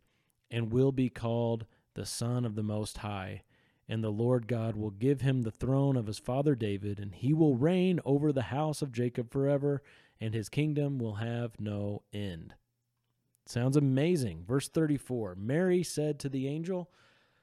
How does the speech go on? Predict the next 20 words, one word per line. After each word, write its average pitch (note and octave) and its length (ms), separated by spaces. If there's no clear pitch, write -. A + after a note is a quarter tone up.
"Well, D3 800
how D3+ 160
can F3 220
this F#3 160
be? G#3+ 460
<laughs> - 640
Since D#3+ 260
I'm G#3 120
a G#3+ 80
virgin." F3 640
Very C#3 380
natural C3+ 880
response. - 520
The B2+ 160
angel D3 340
answered D3+ 400
and B2 100
said E3+ 220
to E3 80
her, E3 320